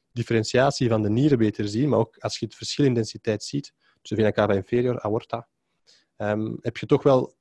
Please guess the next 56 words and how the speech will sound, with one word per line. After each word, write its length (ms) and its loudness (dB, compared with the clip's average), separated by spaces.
een 100 0
heel 120 8
mooi 180 4
verschil 300 -4
nog 100 -2
en 120 -2
kun 180 -4
je 60 -8
toch 200 -4
nog 180 -4
wel 180 2
deze 200 -2
patiënt... 340 -4
Hè, 80 -2
want 160 -2
anders 180 -4
zou 160 -6
je 60 -12
moeten 180 -10
zeggen 200 -2
van, 80 -4
oké, 100 -8
er 60 -2
is 60 -4
een 60 -8
extravasatie 540 -2
geweest, 360 -2
we 80 -4
hebben 180 4
u 20 0
gescand, 500 -4
maar 240 0
we 60 4
hebben 180 0
te 60 -6
weinig 200 -2
informatie, 580 -6
dus 200 -2
we 60 -6
moeten 40 -8
het 100 -10
onderzoek 300 -6
herhalen 420 -4
binnen 200 -8
enkele 260 -10
dagen, 400 -8
of 220 -14
misschien 280 -6
de 60 -2
dag 200 -2
zelf, 240 -6
dat 100 -20
is 140 -18
natuurlijk 360 -10
niet 80 -4
ideaal. 340 -6